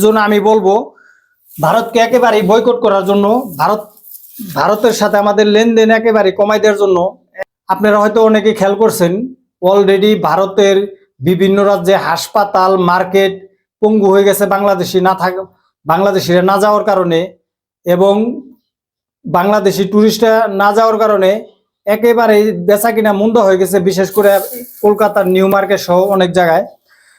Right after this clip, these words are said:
তাই আমার অনুরোধ, আমরা ভারতকে বয়কট করব। মিশর থেকে ফল সহ বিভিন্ন মশলাপাতি, ফল, পেঁয়াজ এগুলো আমদানি করব। মিশর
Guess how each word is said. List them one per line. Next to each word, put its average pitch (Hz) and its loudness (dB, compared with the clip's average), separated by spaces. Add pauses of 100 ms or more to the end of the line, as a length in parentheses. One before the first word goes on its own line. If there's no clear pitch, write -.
(200)
তাই 190 2
আমার 208 0
অনুরোধ, 233 2 (600)
আমরা 214 2 (480)
ভারতকে 220 0
বয়কট 240 0 (100)
করব। 202 0 (640)
মিশর 190 0
থেকে 226 2 (160)
ফল 220 4 (180)
সহ 214 2 (720)
বিভিন্ন 208 2 (140)
মশলাপাতি, 214 0 (140)
ফল, 196 2 (580)
পেঁয়াজ 208 2 (140)
এগুলো 196 2
আমদানি 208 0
করব। 175 0 (300)
মিশর 190 0